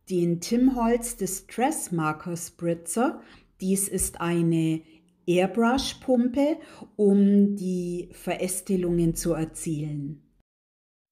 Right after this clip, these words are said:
Für eine stärkere Farbkonzentration verwende ich den Reinker der Farbe Game Over und tropfe zwei Tropfen auf eine Palette.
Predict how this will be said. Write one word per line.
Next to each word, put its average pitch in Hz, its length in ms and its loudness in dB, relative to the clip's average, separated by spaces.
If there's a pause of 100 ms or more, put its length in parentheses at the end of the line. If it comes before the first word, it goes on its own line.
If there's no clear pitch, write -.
(680)
Für 196 360 2
eine 175 360 2
stärkere 277 720 0
Farbkonzentration 208 1700 0 (260)
verwende 185 500 2
ich 180 380 -2
den 170 340 -2 (220)
Reinker 175 800 0
der 180 160 0
Farbe 175 420 -2
Game 175 340 0
Over 170 520 0 (340)
und 190 240 2
tropfe 247 760 2 (300)
zwei 208 640 0 (100)
Tropfen 226 800 0
auf 180 360 -2
eine 175 400 0
Palette. 151 720 -6